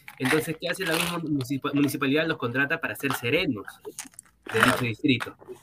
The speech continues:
Entonces, ahí estarías contratando a cualquier persona que viene sin poder capacitarla antes para, para pertenecer a ese cargo de ser serenazgo del, del distrito. Entonces, creo que en ese,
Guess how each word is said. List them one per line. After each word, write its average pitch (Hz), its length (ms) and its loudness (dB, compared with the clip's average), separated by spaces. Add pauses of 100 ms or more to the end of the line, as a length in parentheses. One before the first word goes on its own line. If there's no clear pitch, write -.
(420)
Entonces, 156 340 2
ahí 160 160 4
estarías 170 320 0
contratando 175 720 2
a 131 60 0
cualquier 139 320 0
persona 180 400 -2
que 185 100 -2
viene 175 380 -2
sin 131 180 4
poder 123 240 0
capacitarla 131 680 2
antes 135 220 0
para, 110 260 -4 (420)
para 123 180 4
pertenecer 127 480 0
a 190 40 6
ese 131 180 0
cargo 120 280 0
de 113 60 0
ser 117 160 -2
serenazgo 120 520 0
del, 101 200 -4 (300)
del 113 140 0
distrito. 113 420 -6 (440)
Entonces, 151 380 2
creo 180 200 2
que 170 80 4
en 151 100 6
ese, 170 180 -4